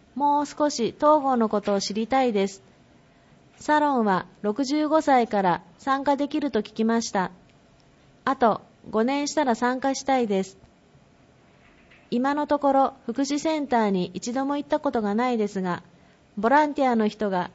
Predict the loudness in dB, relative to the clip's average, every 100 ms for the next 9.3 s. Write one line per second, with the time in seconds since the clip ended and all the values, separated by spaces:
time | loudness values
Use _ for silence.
0 | _ -8 -6 0 0 0 -2 -2 0 0
1 | 0 -2 -4 -8 -6 -4 -4 -2 0 0
2 | 0 -4 -2 -2 -2 -4 -4 -8 -10 -6
3 | -6 -4 -2 0 0 -2 -4 -2 0 0
4 | -2 -2 -4 -6 _ _ _ _ _ -20
5 | -20 _ -4 0 2 0 0 0 2 -2
6 | 0 0 2 2 0 -2 0 -4 -2 -2
7 | 0 2 2 0 -2 -4 -2 0 0 0
8 | 0 0 0 -2 -4 -4 -6 -4 -2 -2
9 | -2 -4 -4